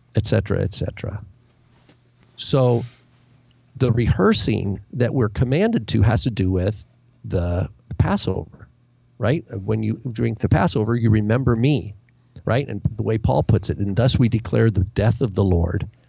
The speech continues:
until he comes." And so what is the death of the Lord, right? Well, that pertains to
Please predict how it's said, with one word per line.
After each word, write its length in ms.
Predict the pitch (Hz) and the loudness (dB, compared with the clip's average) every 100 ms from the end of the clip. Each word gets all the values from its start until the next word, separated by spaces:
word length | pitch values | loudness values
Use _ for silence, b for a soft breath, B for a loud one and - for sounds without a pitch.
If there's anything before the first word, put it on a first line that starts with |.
| - | -8
until 280 | 95 101 98 | -4 0 0
he 80 | 87 | 0
comes." 400 | - 80 98 - B B | -2 -4 -4 -10 B B
And 220 | 110 110 92 | 0 2 2
so 140 | 101 | 2
what 120 | 104 | 0
is 140 | 131 113 | -2 -4
the 100 | 95 | -4
death 300 | - 85 - | 0 0 0
of 140 | 90 | -2
the 100 | 85 | 0
Lord, 420 | 104 131 - - | 2 2 2 -2
right? 240 | - 117 - | 0 0 -2
Well, 360 | 92 107 131 b b b | -2 -2 -4 b b b
that 180 | - 151 | -4 0
pertains 540 | - - 131 123 123 - | -2 0 -2 -2 -4 -4
to 400 | 135 120 117 | 2 4 4